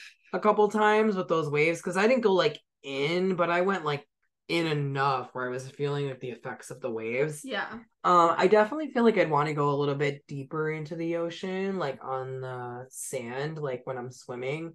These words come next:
Speaker 2: Mm-hmm.
Speaker 1: Not, like, where I'm actually swimming, but maybe a little more in than I was. I was just a little scared, 'cause I was like, "I don't
Speaker 2: Mm-hmm.
Speaker 1: wanna get, like,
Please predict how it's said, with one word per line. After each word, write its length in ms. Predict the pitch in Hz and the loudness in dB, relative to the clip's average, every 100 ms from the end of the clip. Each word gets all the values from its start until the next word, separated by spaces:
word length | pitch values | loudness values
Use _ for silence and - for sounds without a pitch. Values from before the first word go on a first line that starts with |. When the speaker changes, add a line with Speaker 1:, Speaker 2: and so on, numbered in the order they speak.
| - 226 | -14 -6
Speaker 2:
Mm-hmm. 440 | 226 220 202 165 | -4 -4 -4 4
Speaker 1:
Not, 160 | 185 190 | 4 4
like, 180 | 196 - | 0 2
where 180 | 170 156 | 2 2
I'm 100 | 147 | 0
actually 300 | 131 - 151 | -4 -6 -6
swimming, 460 | - 135 135 147 | -6 -8 -4 -4
but 160 | 143 120 | -4 -4
maybe 400 | 135 135 139 135 _ - | -6 -6 -8 -12 _ -8
a 60 | |
little 240 | 151 156 160 | -4 -2 0
more 180 | 175 180 | 2 2
in 160 | 185 | 2
than 80 | 170 | 0
I 140 | 139 | -2
was. 480 | 131 127 127 165 175 | -4 -4 0 0 0
I 80 | 156 | 0
was 120 | 151 | -2
just 200 | 151 - | -4 -10
a 120 | 147 | -6
little 260 | 151 147 147 | -2 -2 -4
scared, 520 | - - 120 120 160 180 185 | -6 -6 -4 0 0 0 -2
'cause 160 | 175 | -2
I 100 | 160 147 | -2 -4
was 160 | - | 0
like, 140 | 175 175 | 0 0
"I 100 | - | -2
don't 100 | 180 | 2
Speaker 2:
Mm-hmm. 100 | 202 | 4
Speaker 1:
wanna 160 | 196 180 | 2 0
get, 140 | - | -2
like, 300 | 156 147 | -4 -4